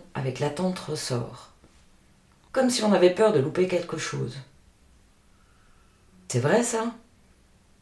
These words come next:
Qu'est-ce que ça va changer de faire dans l'instant ou quelques heures plus tard ?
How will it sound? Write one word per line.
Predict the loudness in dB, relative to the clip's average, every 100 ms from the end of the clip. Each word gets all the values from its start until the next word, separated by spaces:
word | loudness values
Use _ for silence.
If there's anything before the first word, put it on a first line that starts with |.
| _ _ _ -8
Qu'est-ce | -6 -4
que | -2
ça | 2
va | 4
changer | 2 -2 0 0
de | 0
faire | -4 -4 -8 -10 -18 _ _ 0
dans | 2
l'instant | 4 2 -2 -6 -8 -12 _ _ _ _ _
ou | -4
quelques | 0 0 0 -2
heures | -4
plus | -6 -8
tard ? | -8 -8